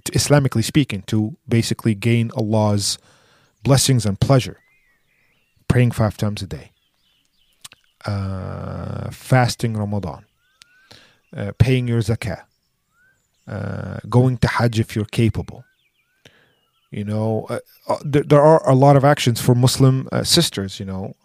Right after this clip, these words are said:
hijab, uh, dressing up modestly. Uh, again, th-, there's a lot more, right?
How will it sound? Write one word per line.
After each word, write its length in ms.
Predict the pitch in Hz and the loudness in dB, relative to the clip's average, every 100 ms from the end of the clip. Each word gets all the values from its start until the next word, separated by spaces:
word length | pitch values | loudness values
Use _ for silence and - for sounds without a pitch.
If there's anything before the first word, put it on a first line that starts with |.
| - | -12
hijab, 520 | - 117 127 95 - - _ _ _ _ _ _ _ _ _ _ _ - | -2 4 4 2 -4 -16 _ _ _ _ _ _ _ _ _ _ _ -6
uh, 1300 | 104 98 95 101 98 101 - 53 53 52 52 - - _ 131 107 | -6 -4 -6 -8 -8 -8 -6 -4 -4 -2 -4 -6 -10 _ -10 -8
dressing 560 | 101 120 143 - 131 127 | 2 4 4 2 0 2
up 220 | 131 - | 0 0
modestly. 720 | 110 120 127 117 - - - _ _ _ _ _ _ - _ _ _ _ _ | 0 2 4 2 -2 -12 -20 _ _ _ _ _ _ -20 _ _ _ _ _
Uh, 800 | 104 101 98 95 95 104 101 101 - _ _ - _ - - - | -6 -4 -4 -6 -6 -6 -6 -8 -12 _ _ -20 _ -20 -12 -4
again, 300 | 160 185 120 | 0 2 2
th-, 120 | 135 | 0
there's 220 | 147 143 | 2 4
a 60 | 147 | 6
lot 440 | 143 147 160 151 | 6 6 6 4
more, 340 | 131 85 - _ _ _ - | -2 -6 -10 _ _ _ -8
right? 300 | 95 135 | -2 -2